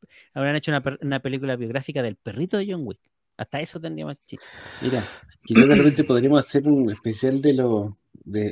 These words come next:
Speaker 2: spin-off, porque el concepto del spin-off a mí en general no me gusta mucho. Eh, yo creo que no, casi nunca salen bien. Y hay hartos que están como anunciados. Bueno, tenemos este,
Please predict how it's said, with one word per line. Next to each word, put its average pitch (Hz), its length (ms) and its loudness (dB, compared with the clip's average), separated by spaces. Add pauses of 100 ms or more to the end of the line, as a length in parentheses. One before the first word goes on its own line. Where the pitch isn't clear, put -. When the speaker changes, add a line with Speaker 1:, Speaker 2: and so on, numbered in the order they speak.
(120)
Speaker 2:
spin-off, 123 580 0
porque 110 360 -2
el 104 140 -6
concepto 151 400 2
del 160 120 8
spin-off 143 460 2
a 110 100 -8
mí 127 260 4
en 107 60 -2
general 117 500 0
no 151 80 6
me 135 80 4
gusta 131 320 0
mucho. 98 360 -4 (580)
Eh, 95 280 -4
yo 107 120 -4
creo 127 220 2
que 120 120 0
no, 113 400 2
casi 117 260 -6
nunca 185 460 6
salen 113 380 0
bien. 82 200 -8 (320)
Y 113 320 2
hay 131 200 2
hartos 156 340 0
que - 120 -4
están 180 280 -2
como 185 260 2
anunciados. 139 540 4
Bueno, 127 180 2
tenemos 123 320 2
este, 147 480 2